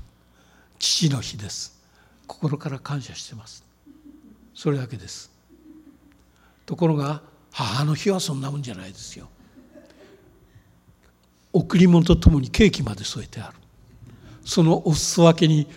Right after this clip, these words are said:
預かって、「ああ、よかったね」って、えー、言ってですね、あのー、まあ、喜ぶっていうのが関の山ですよ。ね。神様は最初に罪を犯した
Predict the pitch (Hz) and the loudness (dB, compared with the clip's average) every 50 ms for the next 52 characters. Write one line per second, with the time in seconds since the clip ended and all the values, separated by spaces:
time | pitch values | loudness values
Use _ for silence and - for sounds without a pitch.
0 | - - - _ - 156 147 123 - 165 147 - - - 147 117 110 - - - | -20 -20 -20 _ -6 -4 -4 -2 -2 -4 -6 -6 -8 -10 -10 -10 -10 -10 -8 -8
1 | 127 123 127 139 - - 120 - - 131 123 143 147 147 - _ - - 120 - | -6 -6 -6 -8 -8 -10 -12 -12 -12 -8 -6 -4 -4 -6 -8 _ -12 -10 -10 -10
2 | - - - - - - - - - 160 127 139 131 - - - 170 139 131 123 | -14 -20 -20 -20 -20 -20 -20 -12 -8 -6 -6 -6 -6 -8 -4 -4 -4 -4 -4 -6
3 | - - 156 147 135 110 98 - - - - - _ _ _ _ _ _ - 156 | -6 -4 -4 -4 -4 -6 -8 -14 -18 -20 -20 -20 _ _ _ _ _ _ -14 -12
4 | 127 135 131 131 131 127 127 127 123 123 120 123 120 113 120 127 127 131 - - | -10 -8 -8 -8 -8 -8 -10 -10 -10 -12 -12 -12 -12 -14 -14 -14 -16 -16 -16 -18
5 | - _ _ _ _ _ _ _ _ - - - - 147 - 170 147 139 151 160 | -20 _ _ _ _ _ _ _ _ -20 -12 -6 -6 -2 0 0 2 2 0 0
6 | 160 180 156 151 151 - - - 147 135 160 180 180 147 - - - - - _ | 0 0 0 0 -2 -4 -6 -6 -4 -4 -2 -2 -2 -4 -6 -10 -18 -20 -20 _
7 | - - - 123 107 165 131 123 120 117 120 117 110 - - - - - 110 - | -18 -16 -14 -12 -10 -8 -8 -8 -8 -10 -10 -12 -14 -16 -16 -16 -16 -18 -20 -20
8 | _ _ _ _ _ _ _ _ _ _ _ _ _ _ _ _ _ _ _ - | _ _ _ _ _ _ _ _ _ _ _ _ _ _ _ _ _ _ _ -14
9 | 123 139 165 - _ _ _ _ _ _ _ _ _ _ _ _ _ _ _ _ | -12 -12 -12 -14 _ _ _ _ _ _ _ _ _ _ _ _ _ _ _ _
10 | _ _ _ _ _ _ _ _ _ _ _ _ - - _ _ - 180 196 254 | _ _ _ _ _ _ _ _ _ _ _ _ -20 -20 _ _ -8 -6 -4 -4
11 | 262 - - 175 143 117 113 98 92 101 107 101 - - - _ _ _ _ _ | -4 -4 -6 -6 -8 -8 -10 -12 -14 -14 -14 -14 -14 -16 -20 _ _ _ _ _
12 | _ - - - - - - 180 185 208 240 - - - 277 262 269 269 - - | _ -10 -6 -4 -4 -2 0 2 2 2 2 0 0 2 4 4 4 2 0 0
13 | - 277 233 190 151 123 117 - - 117 - - - - - | 2 4 4 4 2 0 -4 -8 -12 -12 -12 -12 -14 -16 -18